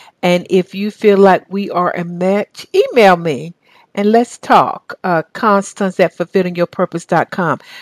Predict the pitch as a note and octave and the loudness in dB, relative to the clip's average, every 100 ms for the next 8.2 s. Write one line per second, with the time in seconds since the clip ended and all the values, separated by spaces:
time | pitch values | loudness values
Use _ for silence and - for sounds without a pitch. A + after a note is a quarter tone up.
0 | - B3 C4 G3+ G#3+ A3+ G3 F3+ - F#3+ | -10 0 2 4 2 2 2 2 2 2
1 | F3 - F#3 F3 F3 E3+ D3 - E3+ E3 | 0 -2 0 0 0 -2 -4 -2 0 0
2 | - - F3 D#3+ - F#3+ F3 E3+ D#3 D#3 | -4 -6 -4 -2 -2 -2 -2 -6 -6 -6
3 | - E3 D3 - C#3+ C#3+ A#2+ _ - - | -6 -8 -8 -10 -6 -4 -6 _ -20 -20
4 | _ - - - F3+ E3+ D#3+ F#3 - C#4 | _ -20 -20 -6 0 2 0 -4 -6 -6
5 | - G#3 F3+ E3 - _ _ _ _ _ | 2 4 4 0 -6 _ _ _ _ _
6 | _ _ _ _ _ _ - - - A3+ | _ _ _ _ _ _ -20 -20 -10 -8
7 | G3 G3 D#3+ F3+ E3 - E3 C#3 - G1+ | 2 4 4 0 -8 -6 -4 -2 -2 -2
8 | A#1 | -6